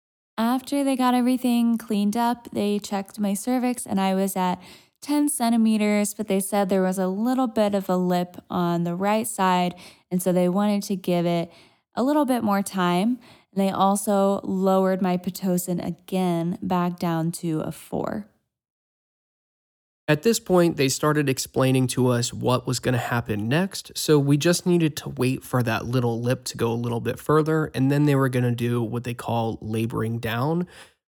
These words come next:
Speaker 2: which essentially means they're gonna sit around a little bit longer before they decide to push, hoping that the baby will move even further down so that maybe you don't have to push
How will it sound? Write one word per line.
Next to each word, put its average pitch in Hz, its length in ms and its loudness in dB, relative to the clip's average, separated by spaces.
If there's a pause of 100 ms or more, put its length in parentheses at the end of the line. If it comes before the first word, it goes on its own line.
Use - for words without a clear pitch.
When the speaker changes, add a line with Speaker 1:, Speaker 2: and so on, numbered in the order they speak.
Speaker 2:
which 143 380 4 (400)
essentially 160 640 2
means 135 500 4 (140)
they're 127 240 2
gonna 127 340 4
sit - 320 0
around 123 400 2
a 170 60 0
little 160 240 4
bit 151 160 2
longer 131 480 0
before 123 440 0
they 123 140 -2
decide 117 540 -4
to 113 100 -6
push, - 640 -4 (320)
hoping 147 500 4
that 117 140 -4
the 123 80 -6
baby 127 480 -2
will 120 180 -4
move 123 400 -2
even 180 300 0
further 135 340 -2
down 120 400 -4
so - 160 -6
that 123 180 -2
maybe 135 460 2
you 131 300 -2
don't 131 180 0
have 127 220 -2
to 113 100 -8
push - 480 -4